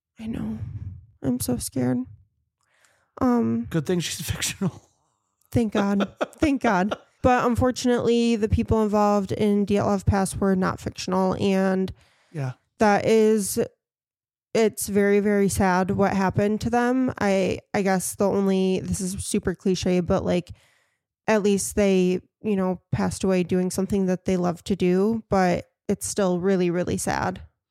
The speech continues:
Speaker 1: And it, it seems like it might have just been a freak accident that no one was expecting. Of course, though, when you do things like that, that are very risky, you know there is a chance.
Speaker 2: They're very risky.
Speaker 1: Yeah. But I would love to hear everyone else's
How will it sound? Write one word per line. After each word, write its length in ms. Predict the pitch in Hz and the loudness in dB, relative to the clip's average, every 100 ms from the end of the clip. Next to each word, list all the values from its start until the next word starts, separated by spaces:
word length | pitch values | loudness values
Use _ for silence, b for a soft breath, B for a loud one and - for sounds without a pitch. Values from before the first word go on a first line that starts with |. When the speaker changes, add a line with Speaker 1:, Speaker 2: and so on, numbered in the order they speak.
| _ _ _ - | _ _ _ 0
Speaker 1:
And 320 | 226 214 208 | 2 4 4
it, 200 | 208 - | 2 2
it 200 | 202 214 | 0 0
seems 300 | - 220 220 | -2 0 0
like 160 | 214 226 | 0 0
it 80 | 196 | 0
might 400 | 196 202 208 208 | 2 2 0 0
have 300 | 180 202 196 | 0 -2 -2
just 340 | 214 202 - | -2 -2 -2
been 240 | 208 208 | -2 0
a 100 | 214 | 0
freak 320 | 202 214 214 196 | -2 -2 -2 0
accident 520 | 196 - 208 220 214 | -2 -4 -4 -2 -2
that 160 | 208 | -4
no 160 | 202 190 | -2 -2
one 260 | 185 214 208 | 0 0 0
was 160 | 208 | -2
expecting. 840 | 214 - 254 - - 190 185 185 208 | -4 -4 -6 -4 -2 0 0 -4 -4
Of 200 | 233 208 | -4 -2
course, 260 | 294 277 - | 0 0 0
though, 160 | 233 | 0
when 140 | 208 208 | 2 2
you 100 | 196 | 2
do 160 | 185 | 0
things 260 | 175 196 190 | 0 -2 0
like 160 | 202 | -2
that, 280 | - 202 - | 0 0 0
that 100 | 196 | 0
are 100 | 185 | 0
very 300 | 180 180 180 | 0 0 0
risky, 380 | 175 170 - 202 | 0 -2 -4 -2
you 200 | 196 190 | 0 0
know 160 | 170 170 | 0 0
there 200 | 170 170 | 0 -2
is 100 | 175 | -2
a 60 | |
chance. 560 | - 175 175 196 - - _ | -4 -2 0 -2 -4 -10 _
Speaker 2:
They're 160 | - 165 | -2 -2
very 340 | 139 180 185 | 0 0 0
risky. 540 | 160 196 208 127 120 127 | 0 -2 -4 -6 -6 -6
Speaker 1:
Yeah. 320 | - 214 - 180 - _ _ _ _ - | -2 0 0 -6 -12 _ _ _ _ 0
But 120 | 247 | 0
I 100 | 190 | 2
would 120 | 233 220 | 2 2
love 340 | 202 202 208 | 0 0 -2
to 420 | - 277 277 262 | -4 0 0 0
hear 560 | 254 - - 220 214 214 | -2 -4 -4 -2 -2 -2
everyone 340 | 208 196 196 190 | -4 -2 0 0
else's 680 | 185 185 208 202 196 - | -2 -2 0 0 0 -6